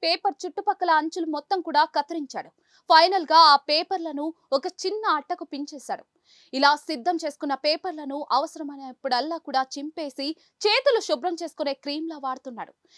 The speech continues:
ఇలా పేపర్‌తో ఇతను చేసిన వింత ప్రయోగం అందరినీ ఆశ్చర్యానికి గురిచేస్తోంది. ఈ వీడియో సోషల్ మీడియాలో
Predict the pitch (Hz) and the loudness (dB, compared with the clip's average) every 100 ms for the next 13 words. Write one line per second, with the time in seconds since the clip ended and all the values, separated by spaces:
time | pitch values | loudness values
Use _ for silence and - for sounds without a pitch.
0 | _ 277 277 311 302 311 302 294 302 285 | _ 4 4 4 -4 -4 -4 -4 -4 -6
1 | 262 - 302 302 285 254 330 - - 311 | -8 -8 -8 -6 -6 -6 -8 -8 -6 -4
2 | 370 339 320 - _ 294 427 494 370 349 | -2 -4 -6 -10 _ 2 2 -4 -8 -4
3 | 359 359 - 359 311 285 277 240 269 269 | 0 -2 -2 -6 -4 -6 -8 -8 -10 -14
4 | - 185 165 _ _ _ _ 254 285 381 | -12 -12 -14 _ _ _ _ -6 -2 0
5 | 427 494 427 466 466 427 392 359 339 330 | 0 -2 0 -2 0 -2 -2 -2 -2 -2